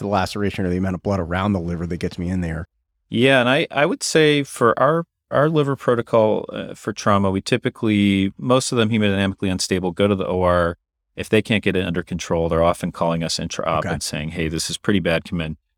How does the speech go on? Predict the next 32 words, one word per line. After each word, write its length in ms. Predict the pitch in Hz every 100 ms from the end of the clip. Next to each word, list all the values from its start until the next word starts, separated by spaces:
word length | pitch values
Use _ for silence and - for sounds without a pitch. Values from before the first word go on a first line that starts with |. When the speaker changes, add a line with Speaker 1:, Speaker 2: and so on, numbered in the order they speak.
| -
Speaker 2:
And 140 | 151
again, 260 | 160 127 98
half 220 | 117 123
the 80 | 123
time 300 | 123 120 110
I'll 160 | 98
see 160 | - 117
a 60 |
focal 300 | - 113 110
bleed 280 | 104 101 101
in 80 | 92
one 140 | 90 92
or 60 |
two 160 | - 87
segments. 640 | - 87 87 90 87 -
In 100 | 87
those 220 | 92 98
cases, 400 | - 92 - 92
I'm 120 | 85 82
elegant 360 | 87 87 87
about 260 | 82 85 82
it. 120 | 82
I'll 100 | 80
go 180 | 85 80
after 320 | 87 - 87
it, 140 | 80
try 140 | - 82
to 80 | 80
coil 320 | - 85 82
it, 140 | 85
glue 240 | - 85 82
it. 200 | 80